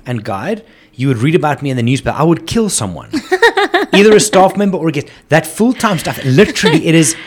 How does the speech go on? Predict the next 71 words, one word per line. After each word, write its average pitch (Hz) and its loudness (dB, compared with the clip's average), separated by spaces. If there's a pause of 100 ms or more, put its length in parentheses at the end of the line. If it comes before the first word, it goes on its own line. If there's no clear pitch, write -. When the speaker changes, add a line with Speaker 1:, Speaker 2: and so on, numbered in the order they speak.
(160)
Speaker 1:
you 151 -2
can 185 -4
only 185 0
do 233 2
it - 0
for 160 -8
so 151 -2
long. 127 -2 (540)
Speaker 2:
I - -8
Speaker 1:
And 214 -4
Speaker 2:
guess. 220 2
Speaker 1:
so, 170 0
so 175 2
Speaker 2:
<laughs> 151 4
Speaker 1:
now 180 0
for - -6
us, 165 -2
I 151 -4
mean, 135 0
for 143 -10
all 143 0
the 127 -2
guys, 117 0
and 113 -4
one 147 4
of 196 2
the 190 0
things 156 -2
when 135 0
we 120 0
started 127 0
the 107 -8
company 123 -6
was 101 -6 (300)
we 135 -2
wanted 147 -2
to 123 -2
give 123 -6
people 139 -12
from 123 -4
lodge 110 -4
industry 135 -8
a - -12
place 143 -6
that 127 -10
they 117 -8
can - -14
keep 110 -10
doing 135 2
what 120 -6
they 104 -4 (260)
love 117 -2
Speaker 2:
Mm. 185 -10
Speaker 1:
and 131 -6
still 165 -6
be 135 -6
involved. 101 -4 (140)
Speaker 2:
Mm. 339 -6
Speaker 1:
And 262 0
you'll 156 4
see 214 0
once 160 0
you 160 -8
get 127 -6
into 139 -2
it, - -8
once 117 -6
you 151 -4
start 120 -4
settling 104 -4
in 160 2